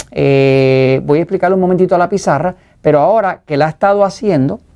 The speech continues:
todavía no la he terminado, es un proceso de quince días, estoy en mi día número nueve, me faltan seis días para terminar.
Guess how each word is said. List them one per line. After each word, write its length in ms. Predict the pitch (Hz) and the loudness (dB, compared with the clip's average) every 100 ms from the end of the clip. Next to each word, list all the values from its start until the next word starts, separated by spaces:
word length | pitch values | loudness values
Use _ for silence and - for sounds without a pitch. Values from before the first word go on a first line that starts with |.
| _ | _
todavía 260 | 104 110 | -4 0
no 60 | 113 | 2
la 80 | 156 | 0
he 20 | |
terminado, 480 | 185 196 196 165 226 - | 0 0 2 0 -4 -10
es 60 | |
un 120 | 117 123 | -12 -6
proceso 360 | 131 156 147 | -4 -4 -2
de 140 | 139 123 | -2 0
quince 360 | 151 151 175 | 0 0 2
días, 360 | 170 143 - - _ _ _ _ | 0 0 -6 -20 _ _ _ _
estoy 360 | - - - 139 | -20 -6 0 2
en 100 | 139 | 2
mi 100 | 127 | 2
día 300 | 139 147 - _ | 2 0 -4 _
número 340 | 165 143 120 110 | -6 -2 0 0
nueve, 460 | 113 131 113 196 - _ _ _ | 0 0 -2 -6 -10 _ _ _
me 80 | 110 | -10
faltan 280 | 120 - 120 | -8 -6 -8
seis 320 | - 151 165 | -4 0 0
días 260 | 156 160 165 | 2 -2 -4
para 260 | 110 113 | -8 -8
terminar. 420 | 120 143 180 135 | -4 -4 -2 -4